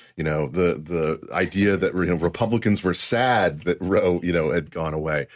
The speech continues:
um, and that they were going to, you know, lose, uh, seats over it. First off, I think most pro, pro-life Americans would gladly <laughs> accept that, that result as a trade-off if necessary. But then you have this dynamic, as the Wall Street Journal was reporting just the other day, that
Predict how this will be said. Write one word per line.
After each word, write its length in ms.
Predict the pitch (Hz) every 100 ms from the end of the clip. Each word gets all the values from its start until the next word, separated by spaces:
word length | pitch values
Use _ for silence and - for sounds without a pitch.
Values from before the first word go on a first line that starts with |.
| - - _
um, 360 | 90 90 82 78
and 180 | 98 92
that 100 | 92
they 100 | - 95
were 120 | 85
going 220 | 90 90
to, 100 | 87
you 140 | 73
know, 80 | 85
lose, 520 | 78 80 101 107 - -
uh, 140 | 87
seats 320 | - - 135 92
over 200 | 73 65
it. 80 |
First 240 | - 92 -
off, 120 | 80
I 60 | 76
think 200 | 78 73
most 220 | 80 -
pro, 160 | - 80 - - _
pro-life 420 | - 90 85 80
Americans 500 | - 82 80 80 80
would 140 | 98 92
gladly 540 | 127 131 - 90 82
<laughs> 100 | -
accept 540 | 127 - 104 - 117
that, 180 | - 98 - _
that 220 | 92 -
result 380 | 82 85 85 -
as 120 | 76
a 40 |
trade-off 500 | 80 117 110 80 73
if 160 | 67 73
necessary. 540 | 92 87 - 85 73 - - - _ _
But 400 | 139 101 71 - _ _ _ _ _ _ _ _ _ _ _ -
then 300 | 98 117 135
you 120 | 104
have 160 | 98
this 160 | 87 85
dynamic, 560 | 87 85 87 85 82 -
as 160 | 80
the 60 | 78
Wall 140 | 76
Street 180 | 73 76
Journal 260 | 90 98 90
was 120 | -
reporting 340 | - 87 80
just 160 | 76 -
the 120 | 80
other 140 | 76
day, 260 | 73 101 104
that 220 | 78 71